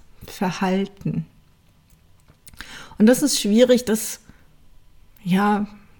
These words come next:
nur durch, nur durch Ausprobieren, <laughs> ähm, rauszufinden, ja, nur durch Erleben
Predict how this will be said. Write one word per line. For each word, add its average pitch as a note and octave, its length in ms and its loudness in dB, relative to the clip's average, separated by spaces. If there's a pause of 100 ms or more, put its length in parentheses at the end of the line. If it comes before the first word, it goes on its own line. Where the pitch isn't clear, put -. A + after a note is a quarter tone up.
(140)
nur A3 260 8
durch, A3+ 420 2 (120)
nur G3+ 280 4
durch G#3 300 0
Ausprobieren, A3+ 960 6 (560)
<laughs> - 680 -12
ähm, G#3+ 280 4
rauszufinden, G3 1000 -2
ja, F#3 240 0
nur G#3 200 4
durch A3 280 0
Erleben G#3+ 800 2